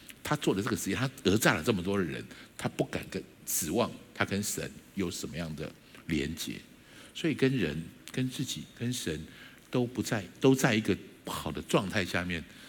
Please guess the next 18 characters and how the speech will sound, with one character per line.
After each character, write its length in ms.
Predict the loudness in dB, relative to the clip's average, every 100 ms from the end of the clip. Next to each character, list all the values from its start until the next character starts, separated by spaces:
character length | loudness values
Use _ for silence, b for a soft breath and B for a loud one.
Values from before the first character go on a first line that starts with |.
| B
撒 200 | -6 -4
该 160 | 0 0
其 300 | 0 -2 -2
实 140 | -4
过 180 | -4 -4
得 80 | -6
很 100 | -12
痛 200 | -10 -10 -12
苦， 80 | -16 -20 -20 -20 -20 -20 B B B B B -10
但 160 | -6 -4
是 260 | -2 -2 -4 B B B
耶 160 | 6
稣 220 | 6 6 2
的 80 |
这 100 | 2
个 100 | 0 0
处 260 | -2 -2 -6
方， 300 | -2 0